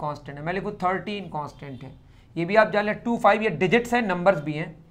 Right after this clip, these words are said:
डिजिट्स कौन कौन है? ज़ीरो, वन, टू, थ्री, फ़ोर, फ़ाइव, सिक्स, सेवन, एट, नाइन। डिजिट से नंबर बनता है, जैसे एक डिजिट का नंबर होता है, दो डिजिट के नंबर्स होते हैं, और भी तरह के नंबर्स हैं, जैसे वन पॉइंट फ़ाइव डेसिमल नंबर्स, ये भी फिक्स्ड है।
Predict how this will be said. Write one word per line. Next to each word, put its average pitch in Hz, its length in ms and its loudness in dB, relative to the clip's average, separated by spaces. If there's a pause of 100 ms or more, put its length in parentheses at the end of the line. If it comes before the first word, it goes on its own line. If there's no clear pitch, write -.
(300)
डिजिट्स 190 300 -2
कौन 214 180 2
कौन 226 200 4
है? 247 60 2
ज़ीरो, 190 320 4
वन, 190 160 0
टू, 196 140 -2
थ्री, 214 180 0
फ़ोर, 196 240 0
फ़ाइव, 190 180 8
सिक्स, 196 220 -4
सेवन, 185 200 2
एट, 165 140 0
नाइन। 147 340 -8
डिजिट 170 280 2
से 247 160 6
नंबर 180 280 2
बनता 139 300 -4
है, 120 100 -16 (260)
जैसे - 140 -6
एक 190 200 6
डिजिट 165 200 0
का 175 80 2
नंबर 156 220 -2
होता 147 160 -4
है, 139 60 -10
दो 165 100 0
डिजिट 156 200 -4
के 160 80 -4
नंबर्स 139 320 -8
होते 143 220 -14
हैं, 147 140 -16 (440)
और 214 160 8
भी 277 80 0
तरह 269 180 2
के 269 80 0
नंबर्स 262 260 -2
हैं, 233 80 -6
जैसे 202 160 -2
वन 190 220 -2
पॉइंट 208 260 0
फ़ाइव 180 240 2
डेसिमल 185 400 -4
नंबर्स, 160 440 -6
ये 175 120 2
भी 226 80 -2
फिक्स्ड 180 320 -8
है। 175 100 -12